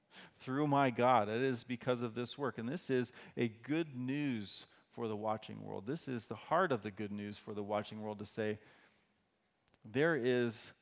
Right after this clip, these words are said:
comfort, there is peace, there is rest for the gentle, for the lowly. There is a place for you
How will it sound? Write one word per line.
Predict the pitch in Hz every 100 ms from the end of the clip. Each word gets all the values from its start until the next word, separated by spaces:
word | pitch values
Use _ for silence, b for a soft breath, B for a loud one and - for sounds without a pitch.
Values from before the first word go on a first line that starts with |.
| _
comfort, | - - 151 - 104 -
there | 113
is | 110 -
peace, | - - 156 104 -
there | - 113
is | 104 101
rest | 101 139 139 - - - B B
for | _ 117
the | 107 107 104 b b b _ 120
gentle, | 107 120 151 156 113
for | - 110
the | 107
lowly. | 104 117 139 160 131 104
There | 98 110 135
is | 117 117
a | 110
place | - - 147 151 143
for | - 107
you | 101 104 104 101